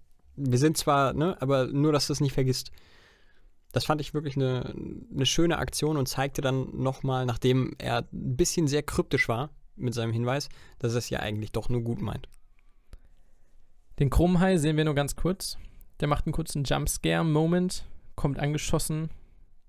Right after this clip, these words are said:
Speaker 2: beißt das Seil durch und schwimmt mit Hermine weg. Ist okay.
Speaker 1: Ja.
Speaker 2: Das ist so ein Ding, also sie haben ihn kurz gezeigt, weil die Animation wahrscheinlich relativ aufwendig ist.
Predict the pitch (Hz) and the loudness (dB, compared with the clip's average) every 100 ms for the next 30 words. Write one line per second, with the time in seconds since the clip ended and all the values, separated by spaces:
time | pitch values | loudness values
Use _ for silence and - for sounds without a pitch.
0 | - 135 131 - - - 135 127 131 135 | -2 -2 -2 -8 -12 -2 2 2 2 0
1 | 127 - 135 131 - 160 196 151 - - | -2 -6 -8 -10 -12 -12 -10 -14 -16 -20
2 | - - - 135 127 131 135 127 139 143 | -18 -12 -6 -6 -2 0 2 2 0 0
3 | 151 - - - - - - - - - | -2 -6 -16 -18 -20 -20 -20 -20 -20 -14
4 | - - - 123 147 - - - - 143 | -6 -4 0 0 -2 -6 -20 -20 -8 -4
5 | 123 127 131 - - - - - - - | -2 -4 -10 -16 -20 -20 -18 -18 -20 -20
6 | - 160 165 190 160 165 175 - 143 131 | -12 -2 0 2 2 0 -2 -2 0 2
7 | 147 147 165 156 - - 139 143 - 131 | 0 0 0 0 -4 -2 0 0 0 0
8 | 135 127 120 - 139 131 135 127 123 131 | 0 0 -2 -4 -4 -4 -2 -2 0 2
9 | 147 - 151 - 151 160 156 - 160 - | 2 -2 -4 -4 -2 -2 -4 -6 -8 -8